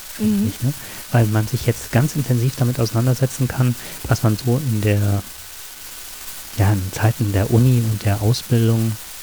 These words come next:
Speaker 1: zum
Speaker 2: Da
Speaker 1: Lehrer.
Speaker 2: standen andere Sachen im Vordergrund, ne?
Speaker 1: Ja.
Speaker 2: Methodik, Didaktik, Unterrichtsplanung und dann das Bild der, von Behinderung im Allgemeinen und im Speziellen, dann nochmal, dann natürlich die eigenen,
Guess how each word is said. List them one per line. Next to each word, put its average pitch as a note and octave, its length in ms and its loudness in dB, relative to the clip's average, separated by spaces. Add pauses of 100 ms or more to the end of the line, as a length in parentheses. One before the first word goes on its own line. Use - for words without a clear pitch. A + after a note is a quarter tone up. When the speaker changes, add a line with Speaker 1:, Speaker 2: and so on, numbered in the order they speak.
(140)
Speaker 1:
zum A2+ 120 2
Speaker 2:
Da G#2 60 2
Speaker 1:
Lehrer. A2 180 4
Speaker 2:
standen A#2+ 480 2
andere G#3 420 0
Sachen F#3+ 360 -2
im G3 140 -2
Vordergrund, G3 800 -2
ne? G#3 120 2
Speaker 1:
Ja. A3+ 60 4
Speaker 2:
Methodik, A3 640 2
Didaktik, G#3 640 0 (600)
Unterrichtsplanung A3 1300 0
und G3+ 160 -6
dann G#3 180 -2
das G#3 180 -2 (100)
Bild A#3 340 6 (680)
der, G#3 260 2
von G#3+ 280 0
Behinderung B3+ 720 2 (320)
im G#3+ 460 0
Allgemeinen A#3 680 2
und G#3+ 140 -6
im G3 120 -6
Speziellen, A#3 720 -2
dann G#3 160 0
nochmal, G#3+ 520 0 (420)
dann G#3 220 2
natürlich A3 460 2
die - 160 -2
eigenen, B3+ 680 0